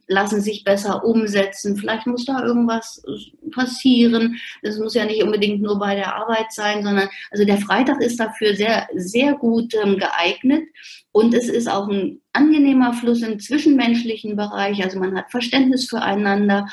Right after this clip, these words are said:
und es lässt im Allgemeinen doch die Kommunikation gut fließen. Also der Freitag ist doch, also ich find den, find den ganz gut. Bis auf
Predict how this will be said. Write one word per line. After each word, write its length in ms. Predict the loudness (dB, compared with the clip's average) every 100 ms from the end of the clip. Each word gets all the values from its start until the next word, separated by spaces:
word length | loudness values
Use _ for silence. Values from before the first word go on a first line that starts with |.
| -12 -10 -8
und 320 | -2 0 0 -4
es 160 | -6
lässt 380 | 0 0 -2 -4
im 100 | 0
Allgemeinen 540 | 2 2 4 4 4 2
doch 140 | 2
die 160 | -2 -6
Kommunikation 960 | 2 4 6 4 0 -8 -4 0 0
gut 180 | 0 -8
fließen. 540 | -12 -14 -12 -10 -10 -14 _
Also 240 | -8 -2 -2
der 140 | -2
Freitag 420 | -2 -4 -4 -6
ist 240 | -6 -8 -10
doch, 100 | -12 -18 -20 -20 _ -8
also 180 | -2 0
ich 100 | 0
find 200 | 0 2
den, 300 | 4 2 0
find 200 | 0 2
den 180 | 2 0
ganz 260 | 0 -2 -4
gut. 280 | 0 0 0 -12 -16 _
Bis 420 | 2 2 0 -8 -10
auf 340 | -4 -2 -2